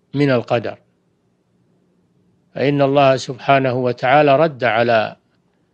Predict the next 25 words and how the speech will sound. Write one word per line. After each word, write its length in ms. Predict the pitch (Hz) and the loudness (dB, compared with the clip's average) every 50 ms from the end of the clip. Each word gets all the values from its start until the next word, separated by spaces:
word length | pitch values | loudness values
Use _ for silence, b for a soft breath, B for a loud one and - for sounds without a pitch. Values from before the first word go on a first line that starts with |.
| _ _ _ _ _ _ _ _ _ _ - | _ _ _ _ _ _ _ _ _ _ -4
آه، 540 | 139 135 131 127 127 123 120 131 - 185 147 | -2 0 0 0 0 -2 -4 -6 -8 -6 -6
المنافقين 840 | 143 143 143 143 143 139 131 104 120 131 123 - 147 143 135 123 117 | -4 -4 -2 -2 0 0 -2 -2 -4 -6 -4 -2 -2 -2 -2 -4 -6
قولهم: 600 | - - 143 143 143 135 131 113 113 120 117 123 | -4 0 0 2 2 2 0 -2 -2 -4 -4 -2
"لو 140 | 135 139 | -2 -4
كانوا 420 | 123 - - 143 135 131 131 123 117 | -4 -4 -2 0 0 0 -2 -4 -4
عندنا 640 | 135 143 139 127 123 123 123 131 139 151 - - _ _ _ _ _ _ _ _ _ _ _ _ _ _ - | -4 -4 -4 -2 -2 -2 -2 0 0 0 -2 -4 _ _ _ _ _ _ _ _ _ _ _ _ _ _ -6
ما 200 | - 127 135 139 | -2 0 0 2
ماتوا 500 | 139 147 147 139 - - 131 127 127 127 | 2 2 2 2 0 -2 -2 0 0 0
وما 200 | 127 127 123 120 | 0 0 0 -2
قتلوا"، 500 | 117 - 143 127 - - 110 104 - - - _ _ _ _ _ _ _ - | -4 -4 -8 -8 -8 -8 -12 -12 -14 -16 -20 _ _ _ _ _ _ _ -2
رد 220 | 151 180 160 143 156 | -2 -2 0 0 2
عليهم 460 | 131 131 131 135 139 135 131 127 120 | 4 4 4 2 0 -2 -4 -4 -6
بقوله: 540 | 117 120 - - 139 139 143 165 170 156 156 | -8 -8 -4 -2 -2 0 0 -2 -4 -4 -4
"والله 540 | 143 135 131 135 135 127 117 123 123 139 | -4 -2 0 0 0 0 0 -2 -2 -4
يحيي 420 | 143 - - 120 117 127 143 185 - _ _ _ _ _ _ _ _ _ _ _ _ _ - | -4 -4 -6 -8 -6 -6 -6 -8 -12 _ _ _ _ _ _ _ _ _ _ _ _ _ -8
ويميت، 500 | - 165 156 147 139 135 127 110 101 - | -2 0 2 2 2 0 -2 -4 -6 -8
فليس 360 | - 151 160 180 180 151 - | -10 -6 -4 -2 -2 -2 0
لكم 360 | 156 151 151 147 - - 147 135 | 2 2 2 0 0 -4 -8 -6
خلاص 500 | - - 143 143 139 131 120 - - 127 110 - - _ _ _ _ _ _ _ _ _ _ _ _ _ _ _ _ _ - | 0 2 4 4 4 4 2 0 -4 -12 -12 -12 -14 _ _ _ _ _ _ _ _ _ _ _ _ _ _ _ _ _ -12
من 100 | 156 143 | -12 -6
قضاء 400 | - 156 139 135 143 139 135 135 | -2 0 2 4 6 4 4 4
الله 380 | 131 131 139 139 123 113 123 | 2 2 2 2 2 2 0
وقدره 540 | 123 127 120 - 147 127 120 127 117 113 107 - _ - | -2 -4 -4 -4 -4 -4 -2 -4 -4 -6 -6 -12 _ -10
مهما 300 | 175 175 151 151 143 127 | -8 -6 -2 0 0 2
عملتم". 440 | 120 127 135 135 127 113 - - | 2 2 0 0 -4 -4 -6 -12